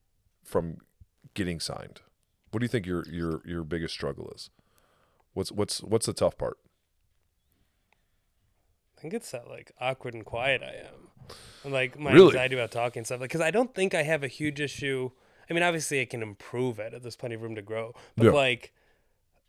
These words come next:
Speaker 2: th-, I, I could definitely do worse when delivering a promo. But, like, it's the, it's
Speaker 1: Oh,
Speaker 2: the getting
Speaker 1: man.
Speaker 2: to that.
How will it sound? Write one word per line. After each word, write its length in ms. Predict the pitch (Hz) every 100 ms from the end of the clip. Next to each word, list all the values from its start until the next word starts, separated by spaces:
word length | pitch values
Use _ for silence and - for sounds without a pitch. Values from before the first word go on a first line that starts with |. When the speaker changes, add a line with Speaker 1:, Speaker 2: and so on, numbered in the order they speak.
| _ _ _ _ _ _ _ _
Speaker 2:
th-, 180 | 160 156
I, 140 | 165 160
I 80 | 170
could 160 | 175
definitely 420 | 160 190 196 165 147
do 260 | 135 131
worse 800 | 110 113 117 107 107 - - - -
when 140 | 127
delivering 380 | 123 120 117 110
a 60 |
promo. 380 | 104 107 107 - - - - -
But, 180 | 143 131
like, 260 | 135 127 131
it's 200 | 160 135
the, 180 | 147 165
it's 140 | 156
Speaker 1:
Oh, 340 | 175 190 185 160
Speaker 2:
the 40 | 143
getting 220 | 156 165
Speaker 1:
man. 60 | 165
Speaker 2:
to 160 | - 156
that. 520 | 131 123 117 - -